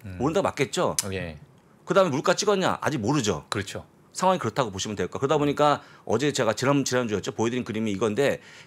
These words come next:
Speaker 2: 개인분이 겪-, 겪고 있는 센티먼트가 다시 한번 바닥을 치고 있는 그런 모습이 나왔다.
Speaker 1: 음.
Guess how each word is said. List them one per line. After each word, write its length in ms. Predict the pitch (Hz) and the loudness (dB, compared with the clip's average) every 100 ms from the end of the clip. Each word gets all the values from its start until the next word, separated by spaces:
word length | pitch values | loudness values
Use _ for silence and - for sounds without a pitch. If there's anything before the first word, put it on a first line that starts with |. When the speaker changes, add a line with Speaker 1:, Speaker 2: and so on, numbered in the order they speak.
| - | 0
Speaker 2:
개인분이 360 | 127 170 165 | 2 2 2
겪-, 200 | 131 101 | 2 0
겪고 280 | - 110 - | -2 -4 0
있는 320 | 131 131 208 269 _ - | 0 0 -2 -4 _ -12
센티먼트가 720 | - 214 220 175 156 170 123 - - _ - | -4 -2 0 -2 2 4 2 0 -14 _ -8
다시 220 | - 196 | 0 2
한번 140 | 180 | 2
바닥을 240 | 117 127 120 | 2 -2 -2
치고 220 | - 190 | -4 -4
있는 160 | 160 | -4
그런 160 | 135 110 | -4 -6
모습이 240 | 82 113 | -8 -8
나왔다. 420 | 87 73 80 62 | -8 -8 -12 -16
Speaker 1:
음. 40 | 80 | -18